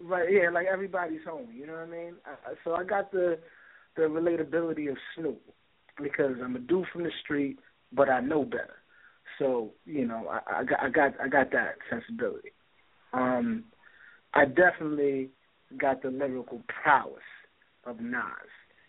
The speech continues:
You know, definitely got the lyrical prowess of Nas, um, and the wittiness of,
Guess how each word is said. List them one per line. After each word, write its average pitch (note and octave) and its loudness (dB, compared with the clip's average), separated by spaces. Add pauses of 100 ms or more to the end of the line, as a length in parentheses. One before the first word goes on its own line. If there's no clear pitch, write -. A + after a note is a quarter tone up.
(120)
You B2 -6
know, A#2 -6 (120)
definitely C3+ -2
got A#2+ -10
the A#2 -14
lyrical A#2 -12
prowess A2+ -6
of A2+ -10
Nas, A2+ -2 (520)
um, A2 2 (500)
and A2+ 0 (320)
the C3 2
wittiness A#2+ 4 (960)
of, A2 0